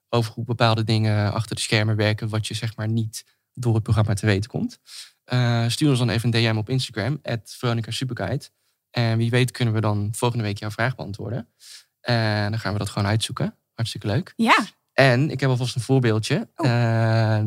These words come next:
Speaker 1: benieuwd of jij dit nog weet of dat jij hier een idee bij hebt.
Speaker 2: Oké.
Speaker 1: Eh, want ik vroeg me af, eh,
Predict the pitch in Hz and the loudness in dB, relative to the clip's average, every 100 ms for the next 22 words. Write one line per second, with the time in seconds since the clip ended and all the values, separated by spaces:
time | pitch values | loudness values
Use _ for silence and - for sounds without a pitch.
0 | 113 123 175 180 127 117 117 113 - - | 2 4 4 2 2 4 2 -2 -6 -14
1 | _ 120 107 104 92 147 - 120 113 110 | _ 0 0 2 2 2 -2 -8 -4 -2
2 | 107 110 113 113 113 110 123 123 135 - | 0 0 0 0 0 0 0 -2 -4 -6
3 | - - 214 - - _ - 120 120 127 | -14 -8 -6 -8 -16 _ 0 4 4 2
4 | 147 131 113 123 131 - - - 117 | 0 2 4 4 2 -6 -14 -6 -2